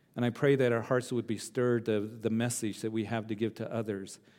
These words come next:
that Jesus Christ is our salvation, there is none other, that he will come and rule and reign on this earth,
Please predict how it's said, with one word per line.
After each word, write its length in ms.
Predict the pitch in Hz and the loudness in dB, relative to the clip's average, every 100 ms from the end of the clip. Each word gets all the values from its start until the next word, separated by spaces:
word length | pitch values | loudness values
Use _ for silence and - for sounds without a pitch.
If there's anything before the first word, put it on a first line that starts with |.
| _ _ _ - | _ _ _ -4
that 180 | 113 110 | -2 0
Jesus 460 | 117 123 123 117 | 0 0 0 -4
Christ 540 | - - 110 110 107 - 131 | -6 -2 0 0 -4 -6 0
is 300 | 120 117 117 | 2 2 -2
our 100 | 107 | -4
salvation, 640 | - 104 101 104 104 107 | -4 -4 -2 -4 -4 -4
there 180 | 104 110 | -2 0
is 160 | 107 | -2
none 220 | 110 101 101 | -4 -6 -6
other, 320 | 98 95 92 _ _ _ _ _ - | -10 -12 -14 _ _ _ _ _ -2
that 100 | 113 | 2
he 140 | 131 | 4
will 120 | 127 | 2
come 300 | 123 - 123 | 0 0 0
and 160 | 120 113 | 0 0
rule 240 | 120 117 | 0 0
and 180 | 113 110 | 0 0
reign 280 | 113 113 110 | 0 0 -2
on 120 | 107 | -2
this 240 | 104 101 107 | -4 -4 -4
earth, 400 | 101 98 98 | -2 -4 -8